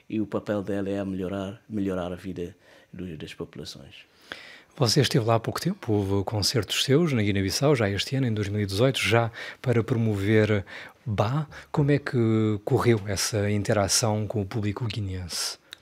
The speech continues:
Speaker 1: Foi muito bom, foi muito bom. Ficaram
Speaker 2: No
Speaker 1: muito,
Speaker 2: grande estádio.
Speaker 1: muito, é, ficaram muito surpreendidos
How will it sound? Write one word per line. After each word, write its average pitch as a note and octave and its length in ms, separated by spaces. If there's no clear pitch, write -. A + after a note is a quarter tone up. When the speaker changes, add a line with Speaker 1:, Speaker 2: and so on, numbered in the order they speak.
Speaker 1:
Foi A#2 240
muito C#3+ 280
bom, G2+ 380
foi G#2+ 220
muito A#2+ 280
bom. G#2+ 200
Ficaram B2+ 400
Speaker 2:
No A#2+ 60
Speaker 1:
muito, - 100
Speaker 2:
grande G#2 160
estádio. C3 480
Speaker 1:
muito, D3+ 260
é, F#2+ 300
ficaram A#2+ 420
muito D3 240
surpreendidos A#2 720